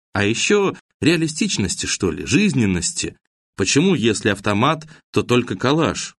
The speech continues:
А если противогаз и защитный комбинезон, только лишь противогаз и защитный комбинезон и ничего более?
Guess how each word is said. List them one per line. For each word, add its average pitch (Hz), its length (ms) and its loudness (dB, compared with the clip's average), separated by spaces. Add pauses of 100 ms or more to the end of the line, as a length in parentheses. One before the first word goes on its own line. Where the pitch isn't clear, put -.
(140)
А 98 120 -2
если 104 260 0
противогаз 104 680 0
и 113 60 -2
защитный 110 500 0
комбинезон, 107 760 2 (220)
только 127 280 2
лишь 120 180 0
противогаз 107 760 0 (160)
и 104 180 2
защитный 104 560 0
комбинезон 110 720 2
и 147 160 -4
ничего 135 400 2
более? 101 440 0